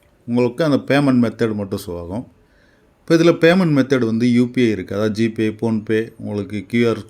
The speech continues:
கோடு இருக்கு, நெட் பேங்கிங் இருக்கு, இல்ல கார்டு மூலமா கூட நீங்க பண்ணிக்கலாம். இல்ல வாலெட்ல ஏதாவது பேலன்ஸ் இருந்தாலும்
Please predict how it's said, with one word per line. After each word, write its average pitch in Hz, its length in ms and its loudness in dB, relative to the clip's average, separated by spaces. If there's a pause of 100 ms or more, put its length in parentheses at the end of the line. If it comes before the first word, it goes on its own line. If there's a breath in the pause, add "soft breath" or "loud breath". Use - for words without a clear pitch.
கோடு 101 260 -6
இருக்கு, 104 280 -8
நெட் 104 260 -4
பேங்கிங் 110 340 0
இருக்கு, 95 360 -10 (420 soft breath)
இல்ல 139 160 0
கார்டு 139 360 2
மூலமா 120 440 0
கூட 113 180 -4
நீங்க 98 480 -6
பண்ணிக்கலாம். 95 480 -10 (180)
இல்ல 123 120 -2
வாலெட்ல 127 460 2
ஏதாவது 110 320 -2
பேலன்ஸ் 104 420 -4
இருந்தாலும் 92 540 -8